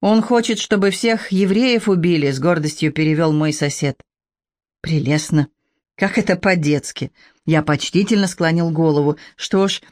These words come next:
это их священное право желать нашего истребления. Народы и должны жить не полезным, а святым.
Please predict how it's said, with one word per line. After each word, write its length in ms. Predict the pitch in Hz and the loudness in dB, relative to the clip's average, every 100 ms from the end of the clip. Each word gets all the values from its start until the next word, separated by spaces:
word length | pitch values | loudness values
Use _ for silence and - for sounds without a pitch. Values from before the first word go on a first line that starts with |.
| _ | _
это 220 | - 208 277 | -6 -2 -2
их 100 | - | -2
священное 560 | 170 156 180 208 175 | -2 -2 2 2 2
право 520 | 151 143 143 170 180 175 - | -2 -2 2 2 0 -2 -10
желать 340 | - 190 180 180 | -2 0 0 2
нашего 360 | 175 156 170 | 0 0 0
истребления. 800 | 165 - 170 160 165 160 156 151 - _ _ - | -2 0 0 2 2 2 0 -2 -6 _ _ 0
Народы 640 | 196 196 180 185 190 196 | 2 4 2 2 2 2
и 40 | |
должны 460 | 170 160 156 208 254 | 2 0 2 2 2
жить 240 | 165 147 | 2 0
не 100 | 165 | 0
полезным, 540 | 151 143 160 208 185 160 | 2 2 2 2 0 0
а 20 | |
святым. 560 | 156 147 - 156 180 | -2 -4 0 2 2